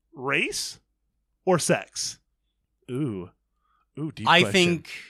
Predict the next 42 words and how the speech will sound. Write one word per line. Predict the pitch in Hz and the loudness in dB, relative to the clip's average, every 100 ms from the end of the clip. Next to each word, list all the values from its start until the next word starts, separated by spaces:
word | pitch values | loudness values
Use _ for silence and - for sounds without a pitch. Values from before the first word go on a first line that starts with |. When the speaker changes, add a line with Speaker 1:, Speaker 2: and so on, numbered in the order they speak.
| - _ _ | -20 _ _
Speaker 2:
a | 160 | -2
majority, | 147 143 113 - 139 143 151 143 135 127 127 117 - _ _ - | -2 -4 -4 -2 2 4 4 2 -2 -4 -6 -8 -12 _ _ -2
I | 202 | 0
think | 233 | 0
it | 214 | -2
really | 190 208 | -4 -4
depends | 196 196 196 | -4 -2 0
on | 185 160 | 0 0
who | - - 165 170 | -4 -4 -2 -2
the | 160 | -4
characters | 156 143 - - | -2 -4 -4 -8
come | 131 | -6
into | 113 | -8
contact | - 165 180 113 92 - | -8 -8 -8 -10 -14 -16
with. | 85 - _ | -20 -20 _
Speaker 1:
Yeah. | - 160 98 _ _ _ _ _ _ _ _ _ - | -4 -4 -4 _ _ _ _ _ _ _ _ _ -12
Speaker 2:
Because | 135 156 143 131 - | -8 0 0 0 -2
it's, | 151 - | -4 -4
it's | 156 147 | -4 0
almost | 214 240 - - | 0 0 -4 -8
equal | 147 - 123 | -12 -10 -12
parts. | - 214 135 95 _ - - - _ _ _ _ _ _ - | -8 -6 -6 -6 _ -10 -8 -10 _ _ _ _ _ _ -10
It's | 160 | -6
a | 180 | -6
great | 131 139 190 208 143 | -6 -2 -2 -2 -8
deal | 139 156 143 | -6 -4 -2
about | 117 101 104 | -4 -6 -8
race. | 104 82 - - - _ _ _ _ - | -14 -14 -12 -12 -14 _ _ _ _ -4
Speaker 1:
It | 175 | -2
is. | 120 135 - _ | -2 -4 -12 _
Speaker 2:
Because | 170 165 180 | -4 0 -2
you | |
can't, | - 220 220 - | -2 -4 -4 -6
you | 160 | -10
can't | 180 214 | -4 -4
ignore | 151 160 170 | 0 2 2
the | 156 | 2
nineteen | 135 127 131 | 0 -2 -4
sixties | - - 123 107 | -4 -6 -8 -8
without | 117 123 131 131 131 | -8 -6 -4 -4 -6
acknowledging | 120 117 107 104 104 92 | -8 -6 -6 -8 -12 -12
race. | 87 - | -10 -10